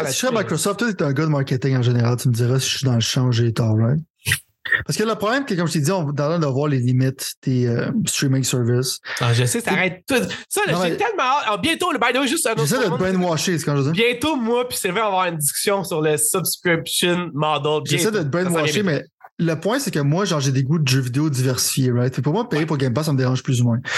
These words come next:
Speaker 1: Ouais.
Speaker 2: Mais c'est comme quelqu'un qui est vraiment plus sévère ou qui aime vraiment
Speaker 1: Ouais.
Speaker 2: un type de jeu.
Speaker 1: Ouais.
Speaker 2: Je comprends même pas comment tu peux justifier de payer ça par mois, right ? À un moment
Speaker 1: Ouais.
Speaker 2: donné, comme le calcul, au début, le monde sont excités, mais à un moment donné, le calcul va se faire en tête.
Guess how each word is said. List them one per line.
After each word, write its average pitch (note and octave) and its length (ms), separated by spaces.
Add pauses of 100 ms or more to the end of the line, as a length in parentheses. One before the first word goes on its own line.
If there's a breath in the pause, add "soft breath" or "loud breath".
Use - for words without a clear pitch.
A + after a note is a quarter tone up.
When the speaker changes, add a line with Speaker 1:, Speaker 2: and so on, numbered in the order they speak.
(260 loud breath)
Speaker 1:
Ouais. D3 80
Speaker 2:
Mais C#3 40
c'est F#3 140
comme A#3 160
quelqu'un E3+ 420
qui C#3+ 160
est B2+ 40
vraiment B2+ 300
plus C3 220
sévère B2+ 640
ou B2 60
qui A2+ 160
aime B2+ 100
vraiment B2 200
Speaker 1:
Ouais. D3+ 80
Speaker 2:
un D3+ 160
type D#3+ 180
de C3+ 160
jeu. C#3 240 (320 loud breath)
Speaker 1:
Ouais. C3+ 160
Speaker 2:
Je C#3 80
comprends F3 480
même F3+ 180
pas G3+ 120
comment D3 340
tu - 240
peux - 180
justifier C#3 600
de C3 80
payer B2 480 (180)
ça - 240
par A#2+ 200
mois, A#2 240
right ? F3 180
À - 360
un - 40
moment F3 60
Speaker 1:
Ouais. G3+ 160
Speaker 2:
donné, C4 160
comme F3+ 160
le D#3+ 60
calcul, D#3 280
au F#3 60
début, E3+ 140
le G#3 40
monde G3+ 140
sont E3+ 100
excités, D#3 280
mais F#3+ 60
à - 40
un - 20
moment C#3+ 100
donné, D#3+ 100
le D#3 40
calcul D3 240
va C3+ 80
se - 60
faire D3+ 100
en C3+ 100
tête. E3 260